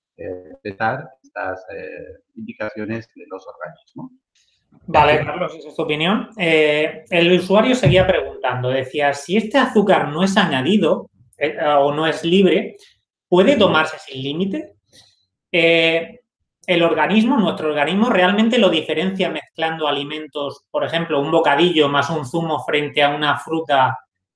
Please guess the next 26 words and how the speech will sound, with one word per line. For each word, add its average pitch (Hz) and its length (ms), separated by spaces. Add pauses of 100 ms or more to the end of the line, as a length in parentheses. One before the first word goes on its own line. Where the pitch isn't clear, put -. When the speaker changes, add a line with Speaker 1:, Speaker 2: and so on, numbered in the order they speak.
(260)
Speaker 2:
eh, 143 320
más 143 420
dátiles? 175 640 (560)
Sigue 214 280
diciendo, 135 840 (160)
"¿Qué 185 120
diferencia 233 640
hay 214 80
entre 214 220
las 190 200
calorías 180 500
que 175 100
provienen 165 500
de 151 100
un 156 160
cornflakes, 190 720
que, 147 120
por 143 160
ejemplo, 160 640 (120)
apenas 160 420
lleva 160 220
azúcar 165 360
y 147 80
muchos 160 320
nutricionistas 156 640
recomiendan, 160 720